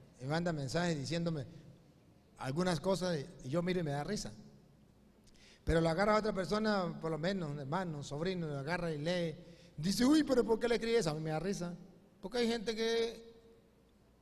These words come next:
le cae bien y hay gente que le cae mal. Hay gente que está de acuerdo que se predique la palabra de Dios y hay gente que no. ¿Qué vamos a hacer? Siga.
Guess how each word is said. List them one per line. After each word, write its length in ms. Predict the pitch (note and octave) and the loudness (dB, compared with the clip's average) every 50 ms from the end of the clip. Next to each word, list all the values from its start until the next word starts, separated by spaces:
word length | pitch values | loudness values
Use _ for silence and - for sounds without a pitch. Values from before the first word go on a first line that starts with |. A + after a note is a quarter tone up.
| _ _ _ - - - - - - - - _ - | _ _ _ -20 -20 -20 -20 -20 -20 -20 -20 _ -6
le 140 | - F#3 F#3+ | -4 -2 0
cae 220 | - A3 G#3+ G#3+ G#3+ | 2 4 4 4 4
bien 200 | A3+ A#3 A#3 A3 | 2 0 0 0
y 60 | A3 | 0
hay 80 | G#3 | 0
gente 220 | G3+ G#3 G3+ G#3+ G#3+ | 0 0 -2 -4 -6
que 100 | G#3+ G#3 | -6 -6
le 80 | G#3 | -6
cae 180 | G3+ G#3 G#3 G#3+ | -6 -8 -8 -8
mal. 200 | A3 B3+ D4+ D#4+ - - - - - - - | -8 -10 -12 -14 -16 -20 -20 -20 -20 -10 -4
Hay 180 | D#3 D#3+ E3 | -2 0 0
gente 220 | F3+ F#3+ F3+ F#3+ F3+ | 0 0 0 -2 -4
que 60 | F3+ | -2
está 120 | E3 F3+ | 0 0
de 60 | F3+ F3+ | 2 2
acuerdo 260 | E3+ F3+ F#3 F#3 E3+ | 2 0 0 0 0
que 60 | F3 | -2
se 80 | E3+ D#3+ | -2 0
predique 240 | D#3+ E3+ E3+ F3+ | 0 -2 0 0
la 80 | F3+ D#3+ | -2 0
palabra 220 | D#3 E3 E3+ E3+ E3 | 0 -2 0 0 0
de 40 | E3+ | 0
Dios 260 | F3+ G3 G3+ F3+ - - - - - - - | -2 -2 -4 -8 -10 -16 -18 -20 -20 -12 -6
y 40 | C#3+ | -2
hay 100 | D3+ E3+ | 0 0
gente 220 | F#3+ G3 F#3 F#3+ F3+ | 0 0 -2 -4 -4
que 100 | F3 F3+ | -4 -4
no. 120 | G3+ G#3 | -6 -4
¿Qué 100 | G3+ F#3 | -4 -4
vamos 160 | F#3 F3 E3 | -4 -4 -4
a 40 | E3 | -6
hacer? 160 | D#3+ G3+ B3+ - - - - - - - - - - - - - _ - - - - - _ _ - - - - - - - _ _ _ _ _ - _ - | -6 -6 -8 -10 -14 -18 -20 -20 -20 -20 -20 -20 -20 -20 -20 -20 _ -20 -20 -20 -20 -20 _ _ -20 -20 -20 -20 -20 -20 -20 _ _ _ _ _ -20 _ 0
Siga. 280 | - F#3+ G3 D3+ - | 4 4 4 4 2